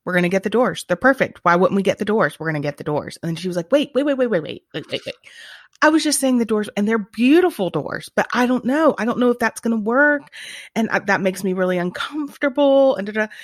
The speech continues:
So I think she was, r-, she, s-, well, I don't think, she told me she was really happy that you said,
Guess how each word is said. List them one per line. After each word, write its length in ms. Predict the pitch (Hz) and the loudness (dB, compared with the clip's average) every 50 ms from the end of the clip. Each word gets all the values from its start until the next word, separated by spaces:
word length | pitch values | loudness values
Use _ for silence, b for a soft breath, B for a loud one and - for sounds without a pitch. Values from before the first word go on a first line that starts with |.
| B B | B B
So 140 | - 190 180 | 2 2 2
I 60 | 175 | 4
think 200 | 196 190 - - | 2 0 -2 -2
she 180 | - - 202 190 | -2 -2 0 2
was, 280 | 175 170 160 170 170 | 2 0 0 -2 -8
r-, 80 | 175 - - | -10 -8 -6
she, 240 | - - 196 180 - | -6 -4 -4 -4 -6
s-, 280 | - - - - - - | -8 -10 -10 -10 -10 -6
well, 200 | 185 185 180 156 | -2 0 2 2
I 120 | - 113 156 | 2 0 0
don't 240 | 160 160 - - - | 0 -2 -4 -2 -2
think, 240 | 165 156 - - - | -2 -2 -2 -4 -6
she 160 | - 143 143 | -4 -6 -4
told 200 | - 170 143 110 | -2 -2 -2 -2
me 100 | 127 151 | -4 -6
she 140 | - - 170 | -6 -6 -6
was 160 | 165 160 - | -6 -6 -6
really 300 | 175 170 165 151 147 147 | -2 0 0 2 2 0
happy 280 | 151 156 135 - - 143 | 0 -2 -2 -2 -4 -8
that 140 | - - - | -8 -8 -8
you 120 | - 151 143 | -8 -8 -6
said, 300 | - - 143 139 131 | -2 -2 0 0 -2